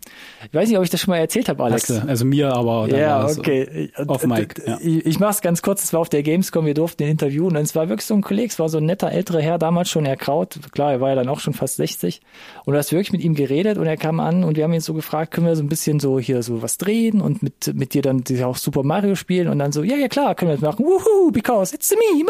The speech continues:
Speaker 1: Mario!“ Und es war so, oh, das ging halt wirklich eine halbe Stunde so, dass er <laughs> immer wieder diese Sprüche reingeballert hat. Und dachtest, „Oh mein Gott, er spielt nicht Mario, er ist Mario.“ <laughs>
Speaker 2: Ist einfach ein Profi.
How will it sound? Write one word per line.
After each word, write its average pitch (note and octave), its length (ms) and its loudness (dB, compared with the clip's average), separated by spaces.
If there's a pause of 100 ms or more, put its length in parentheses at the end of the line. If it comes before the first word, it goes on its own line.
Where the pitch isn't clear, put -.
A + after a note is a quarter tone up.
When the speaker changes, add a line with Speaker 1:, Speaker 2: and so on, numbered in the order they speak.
Speaker 1:
Mario!“ F3 440 0 (380)
Und C#3+ 80 0
es C#3 120 -2
war C#3+ 140 2
so, C#3+ 140 -2
oh, D3+ 160 -2 (200)
das - 160 -2
ging G3+ 160 4
halt F3 140 2
wirklich A3+ 300 0
eine F3 100 2
halbe D4+ 280 2
Stunde D4 380 0
so, C#3+ 180 2
dass C3+ 180 2
er D#3+ 80 2
<laughs> D#3 100 0
immer A3+ 120 4
wieder G3+ 160 2
diese E3 220 2
Sprüche - 440 0
reingeballert C3 600 0
hat. E3 160 0 (220)
Und - 100 -8
dachtest, - 300 -4 (200)
„Oh C#3+ 200 0
mein C#3 140 -2 (200)
Gott, - 280 -4 (260)
er B2 100 -2
spielt F#3+ 420 0
nicht D#3 140 2
Mario, D#3 480 0 (360)
er - 260 0
ist B3+ 300 2
Mario.“ C#3+ 560 2 (240)
<laughs> - 720 -6
Speaker 2:
Ist - 80 -16
einfach A#2+ 220 -2
ein A#2+ 120 -2
Profi. B2 440 -4